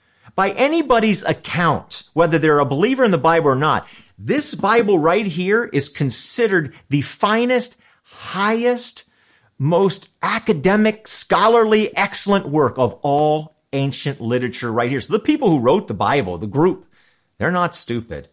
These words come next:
Let's look what they said about God. Exodus fifteen eleven. "Who among the gods is like you, Lord? Who is like you? You're majestic in holiness.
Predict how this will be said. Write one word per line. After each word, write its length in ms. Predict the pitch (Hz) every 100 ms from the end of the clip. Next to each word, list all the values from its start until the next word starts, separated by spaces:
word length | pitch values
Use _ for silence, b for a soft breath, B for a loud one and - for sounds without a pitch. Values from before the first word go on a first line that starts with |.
| _
Let's 240 | 147 170 -
look 140 | 165
what 100 | 151
they 100 | 123
said 220 | 113 123
about 320 | 101 92 87 92
God. 300 | 98 76 71 b b
Exodus 420 | 156 - 120 -
fifteen 340 | 156 - 147 117
eleven. 280 | 120 92 - b b b b
"Who 340 | 240 247 240
among 440 | 143 143 165 175 147
the 60 |
gods 420 | 117 135 143 131
is 140 | 127 107
like 280 | 117 120 -
you, 140 | 117
Lord? 360 | 101 92 73 -
Who 220 | 175 214
is 180 | 190 120
like 300 | 127 131 -
you? 120 | 101
You're 200 | 90 107
majestic 680 | 101 87 85 151 175 - 185
in 100 | 151
holiness. 600 | 135 127 107 85 73